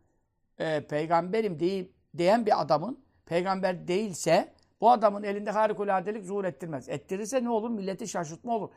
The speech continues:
Mevla kullarını şaşırtmaz. Anladın mı? Hakiki nübüvvet makamında ise harikuladelik onda zuhur eder. Peygamberliği için söylüyorum. Ama "Ben evliyayım." diye çıkıp harikulade bir şeyler gösterebilir. O büyüyle yapar, cin yardımıyla yapar.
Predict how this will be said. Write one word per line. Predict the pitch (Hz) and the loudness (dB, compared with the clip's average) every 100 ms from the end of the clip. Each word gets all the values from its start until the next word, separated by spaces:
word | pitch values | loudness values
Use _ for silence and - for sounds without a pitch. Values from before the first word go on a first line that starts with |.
| _ - | _ -4
Mevla | 165 190 180 | 0 4 2
kullarını | 196 185 180 | 2 -2 -2
şaşırtmaz. | 180 160 139 - 135 151 | -4 -8 -8 -4 -4 -2
Anladın | 139 175 269 | -2 2 2
mı? | 165 - _ _ _ _ _ _ _ | 0 -8 _ _ _ _ _ _ _
Hakiki | 165 170 233 269 | 0 0 -4 -4
nübüvvet | 247 208 208 240 240 | -4 -4 -4 -4 -2
makamında | 214 214 202 208 196 | 0 2 0 2 0
ise | 339 269 | 0 -2
harikuladelik | 208 202 196 180 170 160 165 165 | 2 2 2 2 2 2 -2 -6
onda | 165 160 143 | -4 -2 -4
zuhur | 143 139 | -4 -8
eder. | 131 117 - _ _ _ _ _ _ _ _ _ _ _ _ _ _ _ - | -8 -10 -16 _ _ _ _ _ _ _ _ _ _ _ _ _ _ _ -2
Peygamberliği | 175 202 220 214 226 262 | 2 6 8 8 8 6
için | - 214 | 0 -4
söylüyorum. | - 160 143 113 _ _ _ | -4 -4 -4 -6 _ _ _
Ama | 202 247 | 0 2
"Ben | 254 | 2
evliyayım." | 233 233 233 254 247 | 0 -2 2 2 2
diye | 220 214 | 0 -2
çıkıp | - 220 202 | -2 -6 2
harikulade | 233 233 226 220 220 202 | 2 2 2 4 4 -4
bir | |
şeyler | - 220 226 | -4 -6 -4
gösterebilir. | 220 - 202 190 165 147 - | -6 -6 -6 -6 -6 -8 -4
O | 226 233 - _ _ - | -2 -2 -8 _ _ -14
büyüyle | 135 156 190 220 226 214 | -10 -4 -2 -2 0 2
yapar, | 220 202 214 214 214 - _ _ 139 | 2 4 6 4 2 -16 _ _ -14
cin | 131 180 208 | -6 -4 4
yardımıyla | 214 202 214 214 214 | 4 6 2 2 2
yapar. | 220 190 214 | 4 6 4